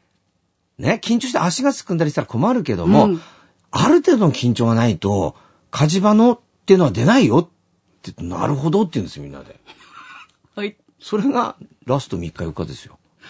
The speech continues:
Speaker 1: この子たちは。で、それでですね、まあ、
Speaker 2: はい。
Speaker 1: アドバイスとしては、
Speaker 2: はい。
Speaker 1: その、えーと、すべての教科を見直した方がいいですよ。
Speaker 2: うん。
Speaker 1: それから苦手な教科をしっかり見直した方がいいかって言ったら、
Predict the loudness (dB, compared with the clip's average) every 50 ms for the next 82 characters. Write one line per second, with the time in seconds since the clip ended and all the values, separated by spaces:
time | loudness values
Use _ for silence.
0 | -20 -20 -16 -12 -12 -10 -10 -10 -12 -14 -16 -18 -20 -20 _ _ _ _ _ _
1 | _ _ _ -16 -12 -6 -6 -4 -2 0 0 0 0 0 -2 -4 -2 0 4 4
2 | 6 6 6 4 2 0 0 0 0 0 0 -4 -8 -8 -8 -6 -4 0 2 2
3 | 2 2 0 0 2 2 2 0 -2 -4 -2 0 0 0 -2 -4 _ _ _ _
4 | _ _ _ -4 0 2 2 2 2 0 -4 -8 -8 -10 -14 -12 -8 -6 -2 0
5 | 0 0 2 2 2 2 2 0 0 0 0 0 0 2 2 2 4 6 6 6
6 | 6 6 4 4 4 4 4 2 0 0 -2 -2 -2 -2 -2 -2 -2 -2 -2 -2
7 | 0 0 0 0 0 -4 -6 -8 -10 -10 -12 -14 _ -6 -2 0 2 4 4 4
8 | 2 2 2 2 2 4 4 4 4 4 4 4 4 4 2 2 2 0 0 0
9 | 0 0 -2 -2 -2 -2 0 -2 -2 -2 -2 -6 -8 -8 _ 0 2 2 4 4
10 | 4 4 4 2 2 0 -2 -2 0 0 2 0 0 0 0 -2 -2 -2 -6 -8
11 | -8 -6 -2 0 2 4 6 4 4 2